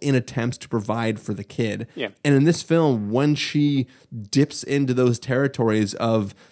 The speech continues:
Speaker 1: "My husband has left, I need to take care of me now," she does it at the sacrifice of her
Speaker 2: Yeah.
Speaker 1: son. She, like, there's, there's a scene where he has to go buy food for himself, and it's, like,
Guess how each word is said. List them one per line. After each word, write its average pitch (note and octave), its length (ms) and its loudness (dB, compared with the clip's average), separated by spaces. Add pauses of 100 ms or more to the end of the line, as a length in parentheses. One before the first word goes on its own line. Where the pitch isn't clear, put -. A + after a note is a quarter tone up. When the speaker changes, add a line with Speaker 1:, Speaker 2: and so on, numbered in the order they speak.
(160)
Speaker 1:
"My G#2+ 580 2
husband A2+ 380 2
has G#2 160 2
left, A2 520 0 (100)
I A#2 160 -2
need A#2+ 180 0
to G2 60 -6
take G2+ 220 -2
care G#2 180 -2
of F2+ 60 -4
me C3 200 4
now," G#2+ 340 0 (140)
she - 160 -8
does D3+ 320 0
it D#3 120 0
at B2+ 180 -6
the - 80 -12
sacrifice A#2 640 -2
of G2+ 200 -6
her G#2+ 60 -2
Speaker 2:
Yeah. G2 60 -2
Speaker 1:
son. G2+ 480 0 (240)
She, D3+ 300 2
like, D#3+ 260 0 (160)
there's, E3+ 180 4
there's F3 280 0
a D#3 40 -2
scene E3+ 580 0 (200)
where E3 160 2
he F3+ 220 6
has F3+ 200 0
to F3 80 -4
go F3 140 4
buy D#3+ 300 0
food F3+ 340 2
for A#2 140 2
himself, G#2 500 0
and B2+ 160 0
it's, B2+ 180 0
like, D3 300 4